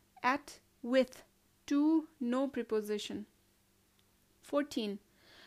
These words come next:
Mohan is surprised, fill in the blank, your honesty. At, in, with,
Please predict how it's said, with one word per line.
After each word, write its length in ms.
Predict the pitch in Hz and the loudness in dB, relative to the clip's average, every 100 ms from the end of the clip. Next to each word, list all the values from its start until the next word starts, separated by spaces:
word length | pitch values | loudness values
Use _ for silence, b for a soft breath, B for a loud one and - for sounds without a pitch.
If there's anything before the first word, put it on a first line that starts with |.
| b | b
Mohan 400 | 247 254 294 320 | 2 4 6 6
is 160 | 277 - | 4 2
surprised, 680 | 233 - 262 262 277 277 - | -4 0 4 6 6 2 -4
fill 200 | 233 220 | -6 -4
in 120 | 208 | -4
the 100 | 202 | -4
blank, 440 | 220 247 262 254 | -2 0 0 -2
your 160 | 220 202 | -6 -4
honesty. 640 | 233 226 226 - 214 208 - _ _ b b b b - | -4 -4 -4 -6 -6 -8 -10 _ _ b b b b -6
At, 460 | 254 254 277 - - _ _ - | 0 0 0 -8 -12 _ _ -4
in, 360 | 262 226 208 - _ | -2 0 -4 -8 _
with, 500 | 226 226 240 247 - | -4 2 2 2 -8